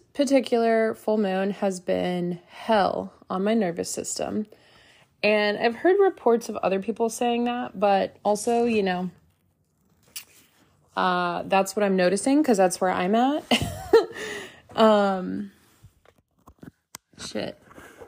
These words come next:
I'm on a really low battery, so hopefully it doesn't affect the sound that I just plugged it in. Y'all, I'm gonna keep this pretty short, and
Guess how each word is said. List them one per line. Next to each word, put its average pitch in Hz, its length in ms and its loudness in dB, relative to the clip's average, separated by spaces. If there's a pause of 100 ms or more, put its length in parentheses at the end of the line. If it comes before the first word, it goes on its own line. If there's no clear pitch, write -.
I'm 208 160 -4
on 202 160 -2
a 190 60 -2
really 185 240 -4
low - 180 -4
battery, - 460 -6
so 202 400 -6 (920)
hopefully 392 600 2
it 226 140 -2
doesn't 226 360 -2
affect 202 380 -6
the 202 80 -2
sound 190 600 -2
that 180 120 -2
I 180 120 -2
just 175 320 -8
plugged 175 280 -6
it 185 80 -6
in. 226 380 0 (440)
Y'all, 247 340 4
I'm 269 120 6
gonna 294 180 6
keep 208 260 -2
this 190 260 0
pretty 180 300 0
short, 165 640 -2
and 175 400 0